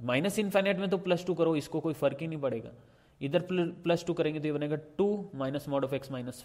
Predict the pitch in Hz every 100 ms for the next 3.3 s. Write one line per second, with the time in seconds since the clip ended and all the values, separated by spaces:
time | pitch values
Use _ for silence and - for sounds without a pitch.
0 | - 175 185 180 - - _ _ _ _
1 | 135 131 160 151 196 147 160 170 175 165
2 | 147 143 123 113 127 165 196 208 160 113
3 | 104 101